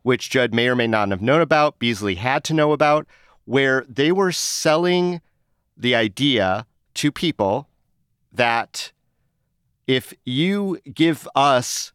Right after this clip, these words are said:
money to loan individuals who are going to receive proceeds from a lawsuit but just haven't gotten it yet, we will guarantee you a significant return on your investment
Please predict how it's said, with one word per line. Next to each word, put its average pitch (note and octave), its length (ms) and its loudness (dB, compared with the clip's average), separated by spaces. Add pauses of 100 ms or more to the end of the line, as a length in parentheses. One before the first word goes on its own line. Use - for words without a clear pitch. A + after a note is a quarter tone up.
money C3+ 400 2
to - 160 -2
loan C3+ 760 0 (800)
individuals C#3+ 680 0
who C3 140 0
are A#2 100 2
going B2 200 0
to A#2 80 0
receive C3 400 -2
proceeds C#3 440 -2
from A#2+ 160 -2
a A2+ 60 2
lawsuit A2 480 0
but - 80 -4
just B2 160 -8
haven't A#2 240 0
gotten A2 320 -2
it C#3+ 80 -6
yet, D#3+ 300 0 (720)
we C#3 100 4
will D3 140 4
guarantee D3 580 0
you A2 380 0
a A2 100 -2
significant A2+ 720 0
return B2 360 0
on A2 120 2
your G#2+ 160 2
investment G2+ 760 -2